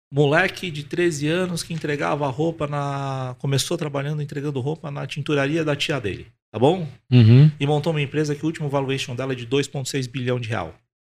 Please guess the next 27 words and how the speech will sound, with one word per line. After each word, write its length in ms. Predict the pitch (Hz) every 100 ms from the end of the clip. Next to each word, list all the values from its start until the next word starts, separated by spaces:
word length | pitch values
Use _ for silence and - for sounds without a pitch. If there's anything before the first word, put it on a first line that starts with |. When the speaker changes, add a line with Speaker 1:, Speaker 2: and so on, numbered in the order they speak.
| _ _ _
Speaker 1:
tá? 320 | 117 113 127 - _ _ _
Speaker 2:
Caralho. 380 | - 95 87 107
Speaker 1:
Literalmente, 580 | 156 190 175 123 85 - 98
é 80 | 120
isso, 280 | 120 - 85 - _ _ _ -
ok? 340 | 113 147 147 - _ _
Como 160 | - 139
é 60 | 180
que 100 | 180
aconteceu 480 | 147 143 127 - 123
isso? 300 | 98 - - - _ _ _ _ -
Cara, 240 | 127 101 104 - _ _ _ _ _
primeiro, 400 | - 147 117 92 113 _ _
trabalha 400 | - 123 127 123
pra 120 | -
caramba, 560 | 151 - 131 110 80 76 - _
estuda 460 | - - - 175 143
pra 180 | - 143
caramba, 680 | - 139 120 110 87 80 - _ _ _ _ 131
escuta 480 | - - 180 185
os 160 | 143 104
outros. 520 | 104 95 - - - - _ _ _ _ _ _ -
Você 280 | 120 - 170
não 260 | 160 160
é 60 | 151
dono 240 | 131 135
da, 120 | 131